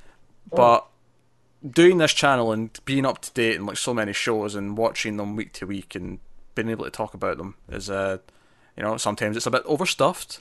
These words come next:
Speaker 2: Right now is really busy, <laughs> but
Speaker 1: Mm-hmm.
Speaker 2: um, it, it does benefit a lot of the, the conversation. It's a big part of it.
Speaker 1: Yeah, and I think obviously as well, barring, you know, things like Netflix shows, they are designed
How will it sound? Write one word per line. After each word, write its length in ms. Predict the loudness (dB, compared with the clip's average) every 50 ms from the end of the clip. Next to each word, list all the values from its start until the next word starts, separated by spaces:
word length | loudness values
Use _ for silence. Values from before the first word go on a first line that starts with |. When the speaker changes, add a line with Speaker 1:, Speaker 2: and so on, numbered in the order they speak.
| _ -4
Speaker 2:
Right 180 | -2 -2 0 0
now 80 | 0
is 160 | 0 -2 -2
really 160 | 0 0 2 2
busy, 300 | 2 2 4 2 2 2 -2 -6 -14 -18
<laughs> 220 | _ _ _ _
but 220 | 2 4 6 6 4
Speaker 1:
Mm-hmm. 880 | 4 2 2 0 0 -2 -4 -10 -18 -18 -20 -20 -20 -20 -16 -6 -2
Speaker 2:
um, 640 | 0 2 2 4 2 2 2 0 -2 -4 -6 -8 -10 -14 _ _ -20 _ _ _ -4
it, 200 | -4 -4 -4 -4
it 120 | -6 -2 0
does 180 | 0 0 0
benefit 520 | -2 0 2 2 2 2 0 -4 -4 -4 -2
a 60 | -2
lot 160 | 0 0 0
of 80 | -2 -2
the, 100 | -4 -8 -10 -12
the 100 | -12 -12
conversation. 640 | -8 -6 -6 -6 -4 -6 -4 -2 -2 -2 -2 -4 -8 -10
It's 80 | -8
a 40 | -6
big 160 | -6 -8 -8 -4
part 240 | 0 0 0 0
of 100 | 0 -4
it. 140 | -8 -10 -10 -12 _ _ _ _ -20 -20 -20 -20 -20 _ _ _
Speaker 1:
Yeah, 300 | 4 6 6 6 4 2
and 80 | 0 2
I 120 | 4 4 4
think 180 | 4 2 2
obviously 340 | 2 2 2 2 2 2 4
as 100 | 4 4
well, 220 | 4 2 2 2 -2 _ _ _ _ _ _ _ _ -10 -10 -10 -10 -2 2
barring, 600 | 4 6 6 6 6 4 2 0 -2 -4 -6 -6 _
you 80 | -6
know, 60 | -6 -4
things 220 | -4 -4 -2 0
like 100 | -2 -2
Netflix 380 | -2 -2 -4 -4 -4 -6 -6 -4
shows, 240 | -2 -2 -2 2 6
they 100 | 6 8
are 80 | 8
designed 800 | 8 6 6 4 6 6 4 4 4 2 0 -2 -4 -6 -8 -10